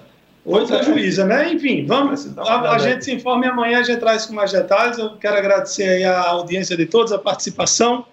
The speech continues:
Speaker 2: por todos os canais onde nós podemos ser vistos e ouvidos, né? E desejar a todos uma boa tarde, dizer que amanhã, se Deus quiser, estaremos de volta com mais um Observador Político.
Speaker 1: Olha, diante de a disputa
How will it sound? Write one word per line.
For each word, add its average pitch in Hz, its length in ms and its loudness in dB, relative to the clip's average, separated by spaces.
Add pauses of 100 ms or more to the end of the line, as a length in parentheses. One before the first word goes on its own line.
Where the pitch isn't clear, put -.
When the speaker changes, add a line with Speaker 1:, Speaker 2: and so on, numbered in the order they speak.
(520)
Speaker 2:
por 175 180 0
todos 240 400 0
os 220 140 -4
canais 196 460 -2
onde 196 180 -2
nós 185 640 0 (380)
podemos 185 440 0
ser 185 220 2
vistos 190 440 -2
e 190 60 2
ouvidos, 185 480 0
né? 220 380 -2
E 226 100 -4
desejar 214 480 0
a 208 60 -4
todos 190 200 -4
uma 208 80 0
boa 262 220 2
tarde, 220 380 -2 (420)
dizer 185 280 -4
que 220 120 -2
amanhã, 208 460 0
se - 200 -4
Deus 220 280 2
quiser, 214 240 -2
estaremos 202 400 -4
de 175 100 -4
volta 185 260 2 (160)
com 190 60 -8
mais 170 380 0
um 170 60 0
Observador 160 460 0
Político. - 400 -10 (1700)
Speaker 1:
Olha, 147 240 2
diante 160 560 0
de 127 600 0 (720)
a 135 120 2
disputa 143 760 0